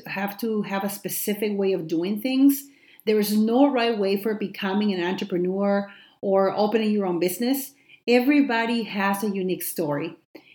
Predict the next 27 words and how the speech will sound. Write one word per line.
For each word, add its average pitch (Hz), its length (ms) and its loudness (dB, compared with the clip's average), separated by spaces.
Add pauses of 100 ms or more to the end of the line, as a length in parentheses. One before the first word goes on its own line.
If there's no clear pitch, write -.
You 226 100 2
don't 233 80 2
have 220 320 2
to 240 80 2
go 214 120 2
to 208 80 2
school 220 420 2
to 214 100 0
learn, 196 400 0
like, 180 300 -2
the 185 100 0
three 220 320 -2
specific 202 560 -4
steps - 440 -4
that 156 380 -4
must 202 420 0
be 233 80 0
done 185 440 0 (400)
to 190 600 4 (240)
open 220 240 2
up 190 140 2
your 185 160 2
business 220 600 2
or 196 180 0
become 190 360 -4
an 185 80 -2
entrepreneur. 202 840 -2